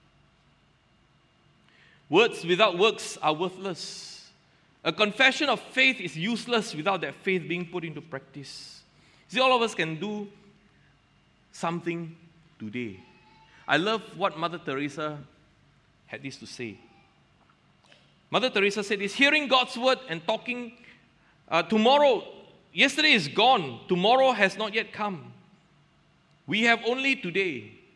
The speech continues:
Let us begin." It's true. Yesterday is gone. Tomorrow hasn't come. You have got today.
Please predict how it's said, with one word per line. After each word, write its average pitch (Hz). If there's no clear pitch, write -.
Let 160
us -
begin." 110
It's -
true. 208
Yesterday 196
is 135
gone. 180
Tomorrow 175
hasn't 190
come. 180
You 151
have 143
got 135
today. 135